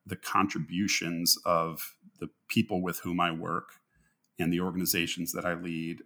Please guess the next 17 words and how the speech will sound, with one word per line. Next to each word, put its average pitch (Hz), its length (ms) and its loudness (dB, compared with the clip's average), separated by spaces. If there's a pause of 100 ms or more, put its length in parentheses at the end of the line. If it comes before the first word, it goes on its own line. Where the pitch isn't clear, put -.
(120)
are, 85 320 4 (160)
are 78 120 -4
brought 90 340 6
to - 100 -2
their 82 160 -4
fullest 117 640 4
potential. 90 640 -2 (560)
I 82 160 4
seek - 460 6
to - 80 -2
do 82 220 -2
that 85 320 4
by 87 140 0
ensuring 87 440 0
that 85 100 -2
I'm 85 200 2
removing, 87 600 0